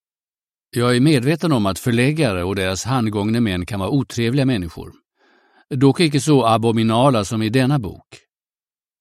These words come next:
All likhet med nu levande eller döda personer inom förlags- och författarkretsar måste betraktas som olycksfall i arbetet.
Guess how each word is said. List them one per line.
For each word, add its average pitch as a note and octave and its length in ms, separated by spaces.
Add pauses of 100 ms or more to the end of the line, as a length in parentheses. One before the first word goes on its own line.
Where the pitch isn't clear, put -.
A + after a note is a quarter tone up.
(100)
All E3 200
likhet C#3 480
med A#2 200
nu C3 220
levande A2 560
eller G2 180
döda G2 380
personer F#2+ 580 (280)
inom C3 360
förlags- A#2 500
och G2 120
författarkretsar G2+ 920 (560)
måste C#3+ 320
betraktas G#2+ 500
som G#2+ 120
olycksfall G#2+ 640
i G2+ 40
arbetet. F#2 500